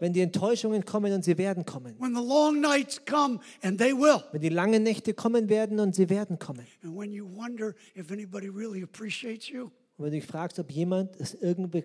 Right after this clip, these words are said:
Speaker 1: schätzt, dich,
Speaker 2: they probably don't.
Speaker 1: wahrscheinlich nicht.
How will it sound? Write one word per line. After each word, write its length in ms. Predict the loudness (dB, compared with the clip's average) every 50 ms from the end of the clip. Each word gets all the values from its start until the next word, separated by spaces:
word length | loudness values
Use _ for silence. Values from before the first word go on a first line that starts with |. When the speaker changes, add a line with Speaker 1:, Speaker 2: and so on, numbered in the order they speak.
| -6 -12
Speaker 1:
schätzt, 640 | -18 -16 -12 -10 -10 -10 -12 -14 -20 -20 _ -18 -10
dich, 320 | -10 -8 -8 -10 -20 -20 _ _ _ _ _ _ _ _ _ _ _ _ _ _ -8
Speaker 2:
they 140 | -8 -6
probably 340 | -6 -4 -6 -6 -6 -6 -6
don't. 260 | -4 -4 -4 -4 -6 -10 _ _ _ _ _ _ _ _ _ -18
Speaker 1:
wahrscheinlich 480 | -16 -12 -8 -6 -4 -4 -4 -6 -6
nicht. 320 | -8 -12 -12 -14 -18 -20